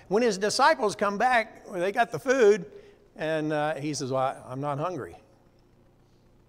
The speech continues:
And so they start asking anybody, "Did somebody feed him? How is it you're not hungry?" And he said that his, his food was to do the will of his Father.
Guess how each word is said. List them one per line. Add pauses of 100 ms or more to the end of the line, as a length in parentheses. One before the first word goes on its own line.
And
so
they
start
asking
anybody,
"Did
somebody
feed
him? (1300)
How
is
it
you're
not
hungry?" (320)
And
he
said (480)
that
his, (760)
his (140)
food
was
to
do
the
will (200)
of
his
Father.